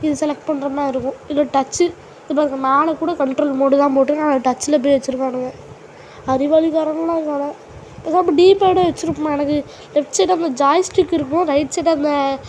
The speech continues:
ரைட் சைடு இதெல்லாம் ஓகே தான். ஆனா, அந்த, அந்த D-pad-ஏ இதுக்கு வச்சு விளையாடுறேன். ஏன்னா, D-pad என்ன பிரச்சனைனா, அந்த பாக்ஸ் பாக்ஸாக இருக்குல்ல, மூவ் பண்றது, அது மட்டும் தான் லைட்டாக எனக்கு பிரச்சனையா இருக்கு.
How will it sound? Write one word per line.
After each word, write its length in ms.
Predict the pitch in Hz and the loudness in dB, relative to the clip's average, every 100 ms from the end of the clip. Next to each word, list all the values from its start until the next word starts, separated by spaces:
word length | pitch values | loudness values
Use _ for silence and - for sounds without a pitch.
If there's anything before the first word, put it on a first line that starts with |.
| - - | -20 -4
ரைட் 260 | 269 320 - | 0 0 0
சைடு 80 | 349 | -2
இதெல்லாம் 600 | 330 302 294 294 277 269 | 2 2 2 2 2 2
ஓகே 180 | 269 269 | 0 0
தான். 160 | 269 - - - - - - - | -2 -4 -16 -20 -18 -14 -10 -4
ஆனா, 400 | 285 311 320 311 | 0 0 0 0
அந்த, 400 | 277 277 269 302 - | -2 -2 -4 -6 -6
அந்த 360 | 302 311 254 | -4 -2 2
D-pad-ஏ 440 | 330 339 349 339 349 | 2 2 2 2 2
இதுக்கு 240 | 320 320 | 0 0
வச்சு 320 | 320 269 320 | -2 -2 -2
விளையாடுறேன். 460 | 277 302 294 277 262 - - - - | -2 -2 -4 -6 -8 -12 -20 -20 -4
ஏன்னா, 380 | - 311 330 311 | 4 8 10 10
D-pad 840 | 262 339 339 381 359 349 339 330 302 | 10 10 10 10 10 12 12 12 10
என்ன 220 | 302 330 | 8 6
பிரச்சனைனா, 460 | 320 311 302 320 | 2 0 -2 0
அந்த 320 | 320 302 294 285 - - - | 0 0 -4 -6 -12 -20 -2
பாக்ஸ் 340 | 294 330 339 302 | 4 4 2 0
பாக்ஸாக 260 | 330 - | 0 2
இருக்குல்ல, 380 | 339 294 277 294 269 | 0 0 -2 -2 -2
மூவ் 120 | 302 262 | -4 -4
பண்றது, 580 | 294 269 269 294 277 262 - - - | -4 -2 -2 -4 -4 -8 -12 -12 -2
அது 180 | 269 | 0
மட்டும் 240 | 285 320 294 | 4 4 6
தான் 140 | 330 | 6
லைட்டாக 240 | 285 277 - | 6 4 4
எனக்கு 580 | 339 311 285 285 285 269 | 4 6 6 8 6 6
பிரச்சனையா 460 | 269 - 277 302 | 0 0 0 2
இருக்கு. 300 | 285 262 294 | 2 0 -6